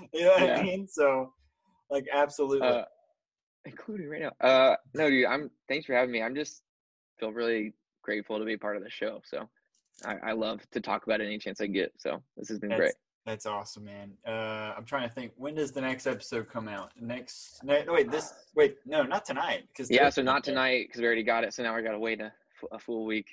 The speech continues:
Speaker 1: Yeah, so next Sunday, episode six. Adam's getting
Speaker 2: Mm-hmm.
Speaker 1: himself into trouble. Dude, the preview for episode six.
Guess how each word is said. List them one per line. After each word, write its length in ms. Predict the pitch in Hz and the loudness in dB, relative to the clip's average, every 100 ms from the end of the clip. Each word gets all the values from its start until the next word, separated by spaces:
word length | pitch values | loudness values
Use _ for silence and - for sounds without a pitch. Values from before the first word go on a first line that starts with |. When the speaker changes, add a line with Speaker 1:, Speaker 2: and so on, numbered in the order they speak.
| _ - | _ -10
Speaker 1:
Yeah, 340 | 117 131 113 | 0 2 2
so 180 | 104 113 | -2 -8
next 360 | 110 120 127 - | -4 -4 -4 -2
Sunday, 560 | 139 127 113 107 104 - | -2 -2 -2 -2 -2 -4
episode 580 | 117 - 120 123 113 101 | -8 -10 -10 -6 -6 -6
six. 760 | - - 117 110 - - - - | -10 -4 -4 -4 -6 -10 -10 -6
Adam's 500 | 113 135 139 127 120 | 0 4 4 2 -4
getting 240 | 120 131 131 | -4 -4 -4
Speaker 2:
Mm-hmm. 120 | 131 | -8
Speaker 1:
himself 500 | 135 135 151 139 139 | -8 -2 4 4 4
into 160 | 147 135 | -4 -6
trouble. 240 | 127 151 | -2 2
Dude, 140 | 165 180 | 4 4
the 80 | 151 | 2
preview 560 | - 180 220 196 147 | 2 2 2 4 2
for 140 | 135 127 | 2 2
episode 560 | 117 120 117 120 104 | 2 0 -6 -2 -2
six. 640 | - 120 104 95 - - | -4 -2 -2 -2 -6 -10